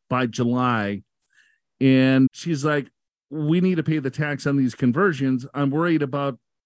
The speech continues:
not paying enough tax to get the underpayment penalty." But she already knows the rules of, <laughs> "Yeah, I think I'm pretty good at a hundred percent of tax of last year to, for the safe harbor." I think she's worried about four dollars here.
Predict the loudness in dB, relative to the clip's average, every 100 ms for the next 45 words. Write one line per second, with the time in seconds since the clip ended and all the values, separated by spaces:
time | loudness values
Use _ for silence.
0 | _ 0 2 2 -2 -4 0 0 0 -2
1 | -4 -6 -4 -8 -12 -20 _ -20 -20 -20
2 | _ -2 2 4 4 2 2 2 4 2
3 | 0 -4 0 0 -2 -2 0 0 0 -4
4 | -8 _ _ _ -2 -2 2 4 6 6
5 | 4 4 4 2 0 2 4 4 4 0
6 | -2 -2 -2 -4 -14 _ -2 -2 _ _
7 | -2 0 0 -2 -2 -4 -2 -2 0 0
8 | 0 0 -2 -4 -4 -6 -2 0 0 0
9 | 0 0 -2 -2 0 0 0 2 2 2
10 | -2 -2 -2 -2 -2 -2 0 -2 0 -2
11 | -4 -6 _ _ -16 -6 0 0 0 -4
12 | -2 0 2 0 -2 -4 -2 0 0 0
13 | -2 -6 -14 -16